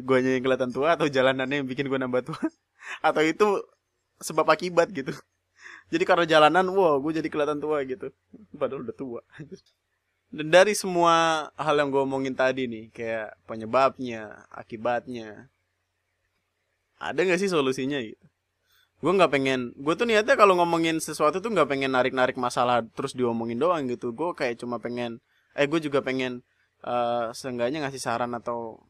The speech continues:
opini gua supaya bisa disebut solusi lah, solusi gitu, solusi untuk masalah-masalah itu.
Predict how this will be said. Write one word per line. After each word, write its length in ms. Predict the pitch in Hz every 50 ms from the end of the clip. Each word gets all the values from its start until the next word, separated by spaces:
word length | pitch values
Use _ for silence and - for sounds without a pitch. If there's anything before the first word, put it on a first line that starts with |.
| _ _ _ _ _ _ _ _ _
opini 440 | - 120 110 - 117 113 117 117 110
gua 320 | 110 120 120 117 117 117
supaya 600 | 117 - - - 117 113 113 117 113 113 107 - - _ _ _ _ _ _ _ _ _ _ _ _ _ _ _ _ _ _
bisa 280 | - 120 117 127 120
disebut 360 | 113 117 - 123 117 120 - - _
solusi 400 | - - 139 123 127 131 - 160 170
lah, 200 | 165 151 - - _
solusi 520 | - 120 117 117 - - 131 120 110 110
gitu, 80 | - 120
solusi 320 | - 113 113 113 - -
untuk 200 | 117 110 - 101
masalah-masalah 600 | 104 113 131 110 107 107 107 107 - 104 104 113 139
itu. 160 | 135 - 131